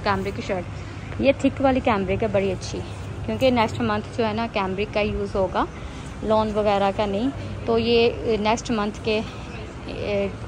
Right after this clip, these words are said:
जो next, next month है उसमें ये वाले article use होंगे कैमरिक stuff के। ज़्यादा सर्दी में फिर आपको पता है कैमरिक नहीं यूज़ होती, फिर खद्दर के आर्टिकल चाहिए होते हैं, या फिर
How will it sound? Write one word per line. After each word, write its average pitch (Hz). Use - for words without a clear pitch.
जो 202
next, 202
next 202
month 208
है 208
उसमें 233
ये 208
वाले 220
article 190
use 190
होंगे 185
कैमरिक 185
stuff -
के। -
ज़्यादा 247
सर्दी 254
में 247
फिर 254
आपको 226
पता 214
है 240
कैमरिक 208
नहीं 214
यूज़ 226
होती, 220
फिर 214
खद्दर 208
के 226
आर्टिकल 208
चाहिए 202
होते 208
हैं, 202
या 196
फिर 202